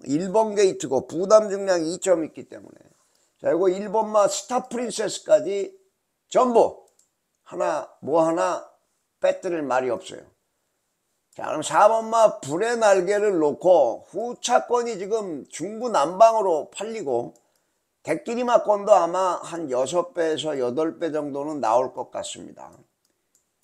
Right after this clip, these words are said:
적중만 하면 돈이에요. 주력으로 갖다 때려야죠, 주력.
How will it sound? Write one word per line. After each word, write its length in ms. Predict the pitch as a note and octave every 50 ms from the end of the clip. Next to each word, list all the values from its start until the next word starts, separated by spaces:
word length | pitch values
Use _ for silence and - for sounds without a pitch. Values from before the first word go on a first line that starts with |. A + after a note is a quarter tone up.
| _ _ _ _ _
적중만 600 | - - B2+ - - - A#3+ B3 C4 C#4 C#4 A#3+
하면 340 | G#3+ A3 A3+ A#3+ A#3+ A#3 E3
돈이에요. 720 | D3 D3 E3+ F3 F3+ E3+ D#3+ C#3+ B2+ A#2 A#2 A#2+ - - - _ _ _ _ - - - - _ - - _ _ _ _ _ _ _ _ _ _ _ _ _ _ _ _ _ _ _
주력으로 600 | - - C3 D3+ E3+ A#3+ C4+ C#4+ C4 C#4 C4+ A3+
갖다 360 | G3+ F3+ - - E3+ - -
때려야죠, 460 | F3 D#3+ D3+ D3+ C#3+ C3 A2 G#2+ F#2
주력. 440 | - - C#3 C3+ C#3+ G2+ - -